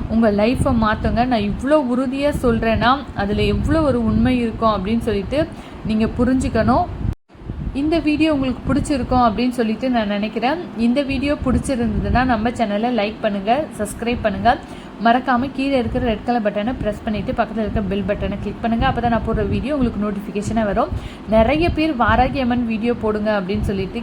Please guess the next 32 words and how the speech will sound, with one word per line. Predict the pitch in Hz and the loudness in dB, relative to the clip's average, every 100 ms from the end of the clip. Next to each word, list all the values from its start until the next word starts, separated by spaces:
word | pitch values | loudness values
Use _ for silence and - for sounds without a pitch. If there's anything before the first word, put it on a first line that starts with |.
| - | -6
கேக்குறீங்க. | 196 190 196 180 214 311 - - - - | -4 -2 -2 -2 0 0 -4 -12 -12 -8
அஹ், | 196 196 | -4 -2
நான் | 202 | 0
கண்டிப்பா | 208 208 233 269 - 294 | 0 2 2 0 0 2
உங்களுக்காக | 254 226 226 208 240 | 2 2 2 0 0
வாராகி | 214 196 220 214 214 | 0 2 2 0 -2
அம்மன் | 202 226 247 - - - 175 | 0 0 -2 -6 -12 -10 -2
வீடியோ | 208 202 220 | -2 0 0
போடுறேன். | 220 208 202 233 | 0 0 2 2
அது | 262 202 | 2 0
மட்டும் | 208 214 | 0 0
இல்லாம | 214 190 220 285 220 | 0 0 0 0 2
வாராகி | 185 208 247 240 240 | 2 4 4 2 -2
அம்மன் | 226 247 339 - - | 0 -2 -4 -12 -6
என்னோட | 190 208 254 247 247 | -2 0 2 0 0
லைஃப்ல | 208 214 254 262 | 0 0 -2 -2
செஞ்ச | 269 247 214 220 302 339 - - - | -2 -2 0 0 0 -2 -8 -8 -6
அந்த | 202 214 | 0 0
மிகப்பெரிய | 208 208 269 262 262 254 269 | 2 2 2 2 2 2 2
மாற்றத்தை | 220 208 226 262 220 233 285 | 2 2 0 -2 -2 0 0
உங்க | 262 214 | 0 -2
கூட | 202 240 254 | -2 0 0
எப்போ | 214 - - | 0 0 0
நான் | 294 240 - | 2 2 2
ஷேர் | 220 220 | 0 0
பண்ணிக்க | 233 226 214 | 0 -2 -2
போறேன் | 214 208 208 | -2 0 0
அப்படின்னு | 208 180 226 | 0 0 0
சொல்லிட்டு | 233 208 202 254 | 0 -2 -4 -4
காத்துட்டு | 226 190 202 247 220 | -4 -4 -4 -4 -2
இருக்கேன் | 208 185 208 | -2 -2 -2
நானும். | 190 180 196 240 | 0 0 2 2